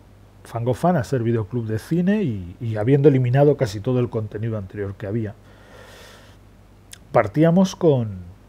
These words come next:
doscientos noventa y cuatro suscriptores. Es una tradición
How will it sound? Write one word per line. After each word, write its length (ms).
doscientos 640
noventa 320
y 40
cuatro 420
suscriptores. 880
Es 220
una 160
tradición 680